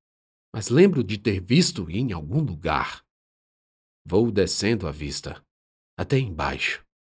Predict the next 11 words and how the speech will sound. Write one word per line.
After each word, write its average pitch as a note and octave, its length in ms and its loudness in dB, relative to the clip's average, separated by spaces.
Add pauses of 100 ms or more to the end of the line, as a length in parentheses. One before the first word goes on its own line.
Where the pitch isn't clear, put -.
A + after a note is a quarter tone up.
(480)
quando G2 160 0
ela G#2+ 200 6
dá A2+ 260 4
com G2 160 -10
um D2 140 -10
monte A2+ 420 2
de E2+ 140 -4
gente. - 520 -4 (520)
Padres, G#2+ 580 2 (320)
bispos, G#2+ 680 2 (300)
cardeais, G2 920 0